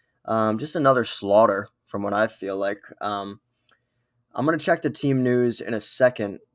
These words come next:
but this is at Anfield. Um, Forest have been bad, just dropped points in a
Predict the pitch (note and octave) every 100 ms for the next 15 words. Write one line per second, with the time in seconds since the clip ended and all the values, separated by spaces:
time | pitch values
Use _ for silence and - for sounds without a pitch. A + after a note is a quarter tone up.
0 | _ A2+ G#2 G#2 - _ _ _ _ _
1 | _ _ _ _ C3+ C3 D3 B2+ B2 A2+
2 | - - - _ - A#2 C3 A#2+ B2 B2
3 | C3 C3 B2 - - _ _ - G#2+ G#2
4 | G#2 G#2 - _ _ _ _ _ _ _
5 | _ A#2+ C3 C3+ A#2 G2 F#2 - G#2 G#2+
6 | G#2+ G#2 - _ _ - A#2 - A2 G#2+
7 | - - A2+ A2 G2+